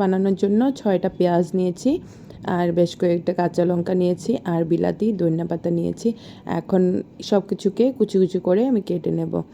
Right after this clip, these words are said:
তো কেটে আপনাদের সামনে ফিরে চলে আসছি। তো দেখুন এই সেটে আমি একটা গামলাতে মোচাটি নিয়ে নিলাম। আর এখন পেঁয়াজ কুচি কুচি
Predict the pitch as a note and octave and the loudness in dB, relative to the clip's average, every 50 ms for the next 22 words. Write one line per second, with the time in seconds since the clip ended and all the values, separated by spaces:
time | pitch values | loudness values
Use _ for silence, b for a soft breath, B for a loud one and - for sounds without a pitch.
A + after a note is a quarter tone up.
0 | B B B B B - - F#3+ F3+ F#3 - F#3+ F3+ F3 G#3+ A3 A3 G3 - - | B B B B B -2 -2 -2 -2 0 2 0 2 4 4 4 4 2 2 0
1 | F3 E3+ E3 E3+ - - F3 F3+ F3+ F#3 - F#3 E3 E3+ E3+ E3+ F3+ F3 F3 F#3 | -2 -2 -2 -2 -2 -2 0 0 0 2 0 0 2 2 0 2 2 2 2 2
2 | F#3 F3+ F3+ - - - - C#4 G4+ - - - - - - - - - - - | 2 0 0 -4 -8 -4 -2 -2 -2 -4 -10 -20 -20 -20 -20 -20 -20 -20 -20 -20
3 | - - - - - - - - - - - - - - - - - - - - | -20 -20 -20 -20 -20 -20 -20 -20 -20 -20 -20 -20 -20 -20 -20 -20 -20 -20 -20 -20
4 | - - - - - - - - - - - - - - - - - A3 G3+ F#3 | -20 -20 -20 -20 -20 -20 -20 -20 -20 -20 -20 -20 -20 -20 -8 0 2 4 6 8
5 | G3+ G3+ G3+ G3+ - B3 C4+ B3+ C4 G#3+ G3+ G3 F#3 - G#3 G3 - G#3 G3+ G#3 | 10 8 8 6 4 2 4 4 4 4 4 4 4 2 2 2 2 2 4 4
6 | G3 F#3+ - G#3 F#3+ G3 F3+ F3 F3+ F#3 F#3 F3+ - F#3+ F#3 F3+ F3 E3+ E3+ - | 2 2 0 0 0 2 2 4 4 2 2 4 4 2 4 4 2 2 2 0
7 | F3+ F3+ - G3 F#3+ F3+ E3+ E3+ E3+ E3+ F3 E3+ F3+ F#3+ A3+ C4+ D#4+ B B B | 0 2 2 4 4 4 4 4 4 2 2 2 0 0 0 0 -2 B B B
8 | B B B - F3+ F3+ - - - F#3 F3 F3 - - G3+ G3+ G3 G3 F#3 F3 | B B B -6 -4 -4 -4 -2 0 0 0 0 0 2 2 2 4 4 2 4
9 | E3+ E3+ F3 F3 - - G3 F3+ - F#3+ F#3 F#3 F3 F#3 | 4 2 0 -2 -2 -2 -4 -2 0 0 0 0 0 -2